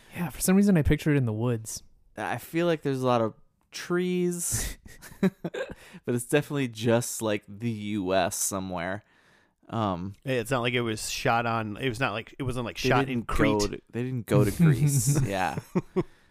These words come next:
Speaker 2: Um, there's not a lot of, like, um, columns
Speaker 1: Mm-hmm.
Speaker 2: and coliseums, but, um, I, I couldn't tell you even, like, a single plot point, but I
Speaker 1: <laughs>
Speaker 2: know when I was a kid, I saw this show.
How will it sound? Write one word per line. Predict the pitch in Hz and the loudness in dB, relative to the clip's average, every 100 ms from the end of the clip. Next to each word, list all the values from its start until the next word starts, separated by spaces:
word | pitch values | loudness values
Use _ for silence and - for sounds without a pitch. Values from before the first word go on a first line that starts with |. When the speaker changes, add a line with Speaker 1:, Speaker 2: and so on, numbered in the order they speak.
| _ _ - | _ _ -2
Speaker 2:
Um, | 113 98 92 | 0 0 -2
there's | 92 110 | -6 -4
not | 107 | -2
a | 104 | 0
lot | 101 92 | -2 -2
of, | 98 | -4
like, | 101 95 - - - - _ _ _ - | -4 -6 -6 -16 -18 -20 _ _ _ -12
um, | 104 92 - | -12 -12 -12
columns | - 104 101 101 98 98 98 - - - - - _ - | -4 -2 -2 -4 -6 -6 -4 -4 -6 -14 -20 -20 _ -4
Speaker 1:
Mm-hmm. | 117 113 | -2 0
Speaker 2:
and | 104 | -4
coliseums, | - 101 107 - 107 101 98 101 - - _ - - _ - | -4 -6 -4 -4 -2 -2 -4 -6 -8 -10 _ -20 -20 _ -2
but, | 113 110 | 0 2
um, | 101 98 92 101 _ _ _ _ _ _ _ _ _ _ _ _ - | 2 0 -4 -10 _ _ _ _ _ _ _ _ _ _ _ _ 0
I, | 127 - - | 0 0 -4
I | 113 | -4
couldn't | 117 - 131 117 90 - | -4 -4 -2 -2 -4 -6
tell | 113 | -2
you | 117 113 | 0 0
even, | 120 117 107 | 0 -2 -4
like, | 104 101 | -6 -8
a | - | -8
single | - 139 147 143 135 | -8 -6 -4 -2 -4
plot | - 131 127 - | -2 0 0 2
point, | - 107 90 - | -2 -2 -8 -8
but | 95 | -4
I | 101 | 0
Speaker 1:
<laughs> | 120 107 | 0 2
Speaker 2:
know | 110 113 110 107 104 | 4 6 6 4 2
when | - 101 | -2 -4
I | 101 | -4
was | 98 | -4
a | 95 | -10
kid, | - 85 | -4 -4
I | 73 | -4
saw | - - 53 | -6 -8 -8
this | - | -10
show. | - - - | -12 -12 -14